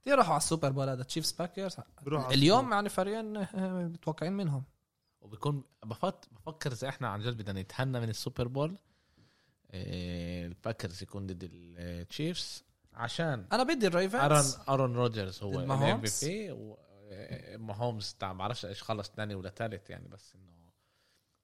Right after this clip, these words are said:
Speaker 3: إنه هو
Speaker 1: أنا بدي الريفنز، بس مش راح أزعل وراح أنبسط كتير إذا
Speaker 3: أنا بقول،
Speaker 1: البيلز.
Speaker 3: أنا بقول
Speaker 1: البيلز عن جد فريق اللي بيستحق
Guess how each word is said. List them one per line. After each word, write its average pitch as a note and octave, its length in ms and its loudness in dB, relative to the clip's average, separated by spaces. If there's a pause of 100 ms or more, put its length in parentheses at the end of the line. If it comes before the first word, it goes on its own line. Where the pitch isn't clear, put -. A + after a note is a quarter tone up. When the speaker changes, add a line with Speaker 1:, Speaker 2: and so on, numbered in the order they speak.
(160)
Speaker 3:
إنه G#2+ 140 -14
هو G#2+ 280 2 (480)
Speaker 1:
أنا G3 120 0
بدي F#3+ 260 4
الريفنز، F#3+ 640 0
بس - 600 0
مش C3 280 -4
راح F#3 240 0
أزعل F#3 280 4
وراح C3+ 180 0
أنبسط F3 340 0
كتير - 540 -2 (180)
إذا C3+ 80 2
Speaker 3:
أنا C#3+ 80 6
بقول، C#3+ 160 6
Speaker 1:
البيلز. D3+ 420 4
Speaker 3:
أنا C3+ 120 0
بقول B2 440 0 (960)
Speaker 1:
البيلز C#3 380 -4
عن B2+ 40 0
جد F3 160 0
فريق D#3 220 -2
اللي C3+ 120 -2
بيستحق C3+ 400 -2